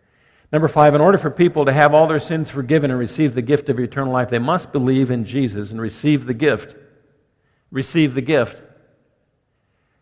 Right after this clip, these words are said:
Uh, you know, if we wanted to chat after the service, we could say, "Hey, did you get any nice things for Christmas?" Uh,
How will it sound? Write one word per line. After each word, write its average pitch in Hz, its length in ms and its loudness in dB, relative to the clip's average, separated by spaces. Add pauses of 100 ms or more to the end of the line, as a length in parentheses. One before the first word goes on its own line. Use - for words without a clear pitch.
(460)
Uh, 76 60 0
you 120 180 -2
know, 131 240 2
if 113 120 -2
we 135 100 2
wanted 135 220 0
to 113 80 -4
chat 143 300 2
after 123 220 2
the 110 100 -6
service, 135 400 -2
we 123 80 -4
could 117 120 -8
say, 226 240 2
"Hey, - 0 - (140)
did 131 100 -8
you 160 100 -10
get 214 140 0
any 175 180 -4
nice 170 240 -4
things 175 240 -6
for 131 140 -10
Christmas?" - 560 -6 (1040)
Uh, 82 240 -6